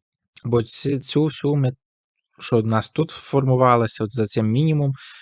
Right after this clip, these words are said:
ми успішно забрали цією тінню. Е, чи це помінявся тренд? Ні, це ніякому випадку у нас не помінявся тренд. Е, ключовим дзвіночком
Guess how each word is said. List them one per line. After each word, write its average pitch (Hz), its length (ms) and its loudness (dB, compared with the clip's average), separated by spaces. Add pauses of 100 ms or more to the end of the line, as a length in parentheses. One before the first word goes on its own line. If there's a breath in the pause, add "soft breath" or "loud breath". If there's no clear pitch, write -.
ми 123 500 0
успішно 113 480 -2
забрали 104 680 0
цією 104 460 -4
тінню. 98 420 -6 (960 loud breath)
Е, 113 340 0 (200)
чи 143 400 4
це - 160 0
помінявся 143 540 4
тренд? 110 300 0
Ні, 113 360 2
це 110 160 -4
ніякому 117 600 0
випадку 120 460 -4
у 107 40 -4
нас 107 200 -6
не 113 80 -6
помінявся 104 640 -4
тренд. 175 400 0 (100)
Е, 139 140 0 (1200 loud breath)
ключовим 139 720 2
дзвіночком 123 600 2